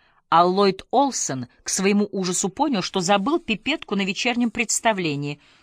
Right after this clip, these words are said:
Будучи не в состоянии самостоятельно прочистить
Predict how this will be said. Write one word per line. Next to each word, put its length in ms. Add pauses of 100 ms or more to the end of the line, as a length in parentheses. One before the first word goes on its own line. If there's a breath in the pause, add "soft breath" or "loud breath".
(140 soft breath)
Будучи 560
не 220
в 40
состоянии 840
самостоятельно 840
прочистить 680